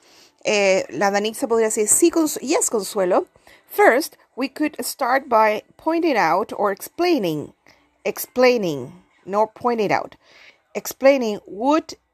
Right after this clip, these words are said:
digital marketing is about.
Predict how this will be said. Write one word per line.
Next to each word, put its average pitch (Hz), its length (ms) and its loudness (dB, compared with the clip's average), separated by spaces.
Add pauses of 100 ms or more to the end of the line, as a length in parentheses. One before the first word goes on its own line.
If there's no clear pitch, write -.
(320)
digital 254 640 0
marketing 233 560 -4 (100)
is 220 300 -8
about. 180 540 -2